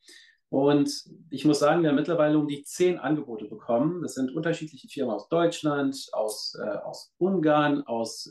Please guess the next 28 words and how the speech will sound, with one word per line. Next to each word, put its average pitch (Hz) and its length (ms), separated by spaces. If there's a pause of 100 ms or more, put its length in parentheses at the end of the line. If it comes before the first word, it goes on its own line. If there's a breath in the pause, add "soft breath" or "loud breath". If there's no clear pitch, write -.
ähm, 104 500 (1080)
äh, 110 160
aus 110 200
der 117 320
Niederlande. 180 960
Auch 131 140
mittlerweile 131 640
tolle 127 240
Freundschaften 180 560
entstanden 151 420
dadurch, 139 300
auch 123 120
wenn 123 120
wir 117 80
jetzt 110 160
nicht 185 120
zusammenarbeiten. 156 840 (800)
Und 143 300
was 143 340 (480)
uns 226 300
jetzt 123 260
aufgefallen 104 560
ist - 240
bei 120 180
all 131 140
diesen 156 220
Angeboten, - 720 (800 soft breath)
ähm, 135 560